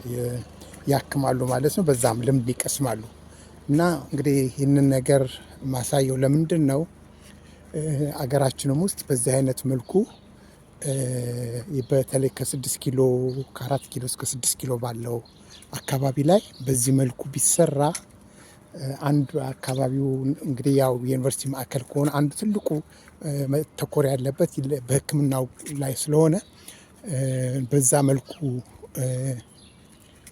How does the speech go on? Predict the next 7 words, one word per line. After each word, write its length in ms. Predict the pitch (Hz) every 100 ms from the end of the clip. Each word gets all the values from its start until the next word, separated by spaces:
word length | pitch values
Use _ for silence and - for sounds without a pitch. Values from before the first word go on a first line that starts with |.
| -
ቢሰ-፣ 340 | 151 - - -
እ፣ 560 | 143 131 131 131 127 127 - - - 151
አንድ 440 | 143 139 139 139 - - - 123
የዩኒቨርሲቲ 640 | 131 135 135 143 - 156 - - - - - - -
ክሊኒክ 540 | - 202 139 - - 151
እዛ 240 | 131 135
አካባቢ 560 | 127 - 131 131 131